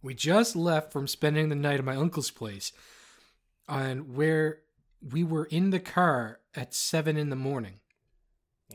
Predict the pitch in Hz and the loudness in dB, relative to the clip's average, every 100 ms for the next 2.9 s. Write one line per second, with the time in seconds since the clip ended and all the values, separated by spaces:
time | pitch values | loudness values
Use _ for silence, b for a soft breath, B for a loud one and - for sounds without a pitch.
0 | - - - 165 - 196 185 196 196 139 | -20 -10 -4 -4 -2 0 2 2 2 -2
1 | - 151 139 - 226 196 175 156 131 127 | 0 0 0 2 4 4 4 2 0 -4
2 | 127 123 127 127 120 127 101 101 | -4 -6 -4 -2 0 0 -2 -8